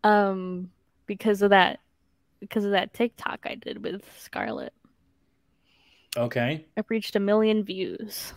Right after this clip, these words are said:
Speaker 2: I'll have to follow you on TikTok then.
Speaker 1: And I guess I'm just the mime girl now because, um, I got asked by somebody else to do their mime character.
Speaker 2: Their mime character?
Speaker 1: Mm-hmm.
Speaker 2: So what's that?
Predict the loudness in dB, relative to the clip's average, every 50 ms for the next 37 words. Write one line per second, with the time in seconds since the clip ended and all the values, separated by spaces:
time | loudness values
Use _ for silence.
0 | -14 -16 -16 -18 -20 -20 -20 -20 -20 _ -20 -20 _ _ _ -20 -20 -20 _ _
1 | _ _ _ _ _ _ -10 -8 -6 -6 -6 -4 -6 -6 -4 -4 -4 -4 -4 -4
2 | -4 -6 -6 -6 -8 -8 -8 -10 -14 -14 -14 -14 -12 -12 -12 -14 -16 _ _ _
3 | _ _ -2 0 2 2 2 0 -2 -4 -6 -6 -4 -2 0 0 0 4 4 6
4 | 6 6 6 4 2 2 4 2 4 6 6 6 6 4 2 0 0 -2 -2 -2
5 | -4 -6 -6 -6 -6 -8 -8 -6 -4 -4 -2 0 2 2 2 4 4 2 2 2
6 | 2 0 0 0 -2 -4 -6 -12 -20 _ _ _ _ -4 0 0 4 6 6 6
7 | 6 6 6 6 8 6 6 2 0 -6 -18 -12 -8 -4 -4 -4 -4 -2 -2 0
8 | 0 0 0 -2 -2 -2 -4 -4 -4 -8 -12 -10 -8 -6 -6 -4 -4 -4 -2 -2
9 | 0 0 0 0 -2 -2 -4 -4 -4 -6 _ -10 -10 -10 -10 -12 _ _ _ _
10 | _ _ _ _ _ _ _ _ _ _ _ _ _ _ _ _ _ _ _ _
11 | _ _ _ _ _ _ _ _ _ _ _ -10 -8 -8 -8 -8 -10 -10 -10 -10
12 | -10 -10 -10 -8 -8 -8 -8 -8 -10 -10 -10 -10 -10 -10 -10 _ 0 0 2 2
13 | 2 2 2 0 0 -2 -4 -8 -20 -8 -4 -2 0 0 0 0 -2 0 0 0
14 | 0 -2 -4 -10